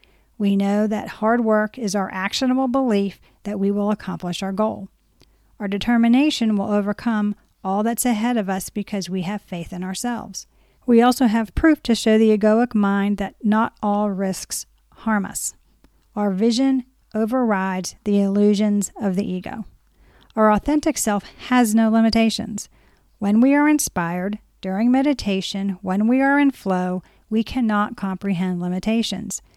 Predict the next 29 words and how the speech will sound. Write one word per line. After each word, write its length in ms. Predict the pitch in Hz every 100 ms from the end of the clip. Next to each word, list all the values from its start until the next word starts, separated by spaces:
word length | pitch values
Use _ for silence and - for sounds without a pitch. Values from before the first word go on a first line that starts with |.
| _ _
During 380 | - 226 247 233
these 300 | 226 269 294
times, 560 | - 214 190 190 190 - _
we 120 | 214 208
are 160 | 208
our 320 | 202 185 190 220
authentic 520 | 196 - 185 190 185
selves. 480 | - - 226 - - _ _ _
These 200 | 208 202
times 300 | - 202 196
are 80 | 220
magical, 580 | 226 233 233 247 - 175 220
and 100 | 208
we 80 |
can 140 | 226 240
feel 320 | - 277 262
it. 120 | - _ _ _ _ _ _ _ _
We 140 | 214
connect 480 | 214 202 196 226 247
our 140 | 294 269
soul 260 | - 233
to 80 | 240
spirit, 500 | - - 185 185 214 _ _ _ -
and 120 | 202
we 140 | 196
only 340 | 220 220 233 233
see 380 | - 214 202
limitless 580 | 196 185 190 208 196 196
possibilities. 960 | - 180 175 185 180 185 196 226 208